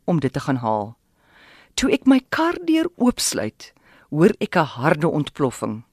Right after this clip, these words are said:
En in die volgende oomblik hardloop mense by die sentrum se deure uit. By navraag hoor ek dat dit 'n bom was wat binne die sentrum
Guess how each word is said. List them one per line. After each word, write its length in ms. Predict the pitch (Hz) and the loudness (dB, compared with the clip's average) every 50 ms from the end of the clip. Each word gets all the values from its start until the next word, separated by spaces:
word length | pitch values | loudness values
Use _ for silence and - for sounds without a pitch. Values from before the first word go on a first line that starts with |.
| _ _ _ _ _ _ _ - - _ _ | _ _ _ _ _ _ _ -20 -20 _ _
En 140 | - 175 165 | -2 0 2
in 80 | 170 170 | 4 4
die 160 | 170 165 - - - | 2 0 0 2 6
volgende 380 | 320 403 403 - 349 349 302 | 6 6 6 6 0 -4 -2
oomblik 280 | - 185 170 156 156 - | 0 0 0 0 -2 -2
hardloop 440 | - 131 165 - - 214 196 - - | 0 0 0 2 0 -2 -4 -2 0
mense 320 | 139 127 143 147 - 151 | 2 2 2 2 0 -4
by 80 | 135 139 | -6 -6
die 160 | 131 127 - - | -8 -8 -6 -4
sentrum 300 | 139 123 127 139 135 127 | -4 -4 -4 -4 -4 -4
se 140 | 127 - 135 | -4 -6 -6
deure 300 | 120 127 120 120 120 117 | -4 -2 -2 -2 -2 -4
uit. 340 | - 113 110 - - - - _ _ _ _ _ _ _ _ _ _ _ _ _ _ _ _ _ _ - - - - _ | -6 -8 -10 -14 -18 -20 -20 _ _ _ _ _ _ _ _ _ _ _ _ _ _ _ _ _ _ -20 -20 -20 -20 _
By 180 | - 165 180 | 0 2 2
navraag 800 | 185 170 175 220 285 330 - - - 151 123 120 117 113 - - - | 2 2 2 2 2 0 0 -4 -6 -4 -4 -4 -6 -8 -10 -14 -12
hoor 300 | 147 135 139 165 220 - - | -6 -2 0 0 0 0 -2
ek 340 | 143 127 - _ - - _ _ _ - | -6 -8 -8 _ -18 -20 _ _ _ -8
dat 120 | 151 143 | -4 -4
dit 160 | 147 139 - | -2 -2 -2
'n 100 | 139 117 | -4 -2
bom 300 | - 156 160 180 208 202 | 2 4 6 6 6 6
was 420 | 160 123 113 113 - - - - - _ _ - - _ _ | 4 2 -2 -4 -6 -8 -8 -10 -14 _ _ -20 -20 _ _
wat 260 | - 139 131 127 117 | -2 -2 -2 -2 0
binne 220 | 135 147 151 156 151 | 0 2 2 2 0
die 120 | 151 151 | -4 -4
sentrum 600 | - - - 151 127 123 - 127 123 123 120 120 | -4 -2 0 0 -2 -2 -2 -4 -4 -4 -4 -6